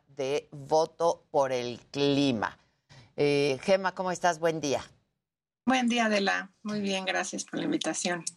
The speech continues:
Speaker 1: A ver, hay varios videos, pero es uno el que se hace muy viral, ¿no, Arturo? ¿Cómo surge la idea de hacer este video? ¿Cómo hicieron la... de dónde o quién hizo la convocatoria?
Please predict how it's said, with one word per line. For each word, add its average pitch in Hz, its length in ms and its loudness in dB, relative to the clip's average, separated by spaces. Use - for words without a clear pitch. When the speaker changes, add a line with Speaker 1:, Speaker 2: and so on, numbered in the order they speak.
Speaker 1:
A 170 100 4
ver, 208 300 0
hay 285 160 0
varios 359 480 0
videos, 180 420 2
pero 185 220 2
es 196 180 0
uno 202 240 2
el 180 140 0
que 151 180 0
se 147 180 0
hace 151 600 2
muy 156 320 2
viral, 131 500 2
¿no, 147 360 -2
Arturo? 143 680 0
¿Cómo 294 320 -2
surge 190 400 -2
la 147 160 2
idea 135 400 4
de 131 140 -2
hacer 139 320 0
este 127 680 2
video? 139 680 2
¿Cómo 180 400 2
hicieron 156 500 0
la... 143 160 2
de 151 180 0
dónde 160 500 0
o 113 180 -2
quién 170 400 2
hizo 160 300 -2
la 123 140 2
convocatoria? 143 1300 2